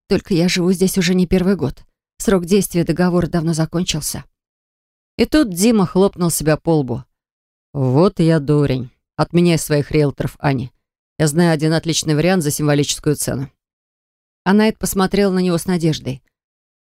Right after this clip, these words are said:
"Сейчас, пожалуй, подойдёт любой вариант". "Вот и отлично. Для вас с Наной это будет идеально.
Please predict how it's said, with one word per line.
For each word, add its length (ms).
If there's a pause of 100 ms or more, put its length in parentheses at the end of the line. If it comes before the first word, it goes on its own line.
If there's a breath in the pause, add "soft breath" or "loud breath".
(320)
"Сейчас, 420
пожалуй, 460
подойдёт 460
любой 280
вариант". 480 (760)
"Вот 340
и 40
отлично. 640 (640)
Для 220
вас 180
с 60
Наной 260
это 140
будет 280
идеально. 480